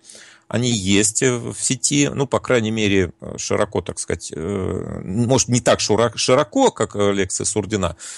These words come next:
но, тем не менее, так сказать, они по сети гуляют.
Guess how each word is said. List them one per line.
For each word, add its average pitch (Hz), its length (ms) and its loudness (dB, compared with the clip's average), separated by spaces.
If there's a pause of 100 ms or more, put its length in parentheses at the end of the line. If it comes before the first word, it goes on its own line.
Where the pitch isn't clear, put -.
(240)
но, 156 320 4
тем 143 200 -2
не 143 100 -2
менее, 139 240 0
так - 180 -10
сказать, - 220 -4
они 131 160 0
по - 100 -4
сети 101 300 0
гуляют. 123 460 4